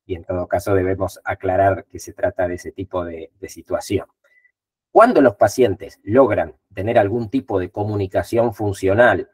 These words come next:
o de poder hacer uso de objetos en forma adecuada, hablamos que el paciente salió del estado de mínima conciencia.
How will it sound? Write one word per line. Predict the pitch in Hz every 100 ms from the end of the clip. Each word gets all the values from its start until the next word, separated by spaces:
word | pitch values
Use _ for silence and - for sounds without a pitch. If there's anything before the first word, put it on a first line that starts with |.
| _ _
o | 113 117 113
de | 85
poder | - 90 101 117
hacer | 110 113 120
uso | - 127 - 107
de | 98
objetos | 104 101 139 127 98 92 -
en | 95 85
forma | 101 104 107
adecuada, | 113 131 151 117 120 143 _ _ _
hablamos | 113 113 120 131 -
que | 117
el | 107
paciente | 113 117 113 110 127 - _
salió | - - 98 107 117 123
del | 123 98
estado | - 101 107
de | 95
mínima | 92 95 90
conciencia. | - 90 - 127 90 - -